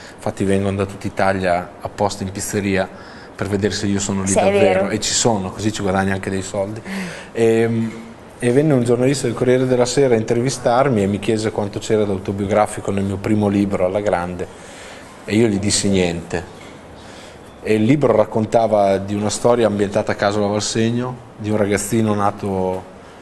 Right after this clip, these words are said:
Speaker 1: senza padre, in un piccolo appartamento delle case popolari.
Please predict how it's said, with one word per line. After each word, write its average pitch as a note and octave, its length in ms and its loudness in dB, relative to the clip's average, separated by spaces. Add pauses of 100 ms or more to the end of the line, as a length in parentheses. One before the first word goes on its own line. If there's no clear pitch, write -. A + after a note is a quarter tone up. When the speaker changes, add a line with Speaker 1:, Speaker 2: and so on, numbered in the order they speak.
(460)
Speaker 1:
senza G2+ 360 -2
padre, A2 500 0 (300)
in G#2 60 -4
un G2 100 -4
piccolo G#2+ 280 0
appartamento G#2 600 -2
delle G2 220 -2
case G#2 260 -4
popolari. G2+ 640 0